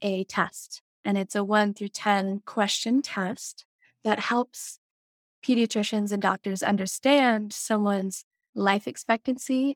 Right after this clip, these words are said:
chances of suicidal ideation, chances of different types of heart disease or cancer. And it is really interesting, maybe on the, like, physical level, what we can tell from the effects of trauma on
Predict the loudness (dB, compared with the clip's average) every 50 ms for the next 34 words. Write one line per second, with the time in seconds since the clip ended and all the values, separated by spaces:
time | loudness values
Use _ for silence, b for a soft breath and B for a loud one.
0 | _ _ -4 0 2 2 2 2 0 -2 0 0 0 0 0 0 -2 -2 0 2
1 | 2 2 2 2 2 0 0 0 0 0 0 0 0 0 0 0 0 0 2 2
2 | 2 2 2 2 2 2 2 0 0 -2 -4 -4 -4 -4 -6 -8 -4 -2 -2 -2
3 | -2 -4 -8 -10 -8 -10 -8 -6 -6 -6 -6 -8 -12 -16 -4 0 0 0 0 -2
4 | -6 -6 -4 -4 -2 -2 -4 -4 -6 -10 -14 -6 -2 0 0 0 0 0 0 0
5 | 0 -2 -4 b b b b _ _ _ _ _ _ _ 2 4 6 6 6 6
6 | 4 2 2 4 4 6 6 6 4 2 0 -4 -2 -2 0 0 0 -2 -4 -4
7 | 0 0 2 2 2 2 0 0 -2 -4 -4 -6 -6 -4 -2 -2 -2 0 0 0
8 | 0 2 2 2 2 2 0 -2 -2 -2 -2 -4 -4 -6 -6 -8 -8 -2 2 4
9 | 4 4 4 2 2 0 -2 -2 0 -2 -4 -6 -6 -2 0 0 2 4 4 2
10 | 2 0 -4 -6 -6 -4 -2 0 0 2 2 0 0 0 -2 -2 -2 -2 -2 -2
11 | -2